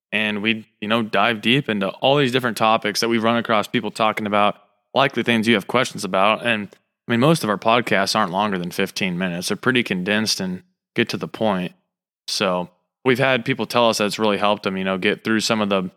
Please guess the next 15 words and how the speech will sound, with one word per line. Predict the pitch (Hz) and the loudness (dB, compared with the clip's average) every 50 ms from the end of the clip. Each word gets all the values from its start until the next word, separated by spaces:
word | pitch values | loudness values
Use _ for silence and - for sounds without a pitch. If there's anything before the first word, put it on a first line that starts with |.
| _ _ _ _ _ _ - | _ _ _ _ _ _ -2
mental | 123 127 110 98 | 0 2 2 2
hurdles | 107 113 113 110 110 107 101 | 2 2 4 4 4 2 0
that | 104 87 | -2 -2
they've | 98 98 95 95 | -2 -2 0 0
had | 104 95 95 101 104 101 | 0 2 2 2 2 2
and | 95 92 95 90 - | 0 -4 -6 -6 -4
questions. | - 110 107 104 - - 92 82 87 - | 0 0 0 0 0 -4 -6 -8 -8 -6
So | - - - 98 87 | -4 -4 -4 -4 -4
I | 87 95 98 92 85 - _ - | -4 -4 -4 -6 -10 -12 _ -2
definitely | 117 107 104 - 101 101 | 0 0 0 -2 -2 -2
recommend | 98 95 - 98 98 98 95 95 | -2 -2 -4 -4 -4 -4 -4 -4
you | 87 | -6
to | 87 90 | -8 -8
do | 80 87 95 90 | -6 -6 -4 -4
that. | 92 92 90 87 82 - _ | -4 -4 -6 -6 -8 -12 _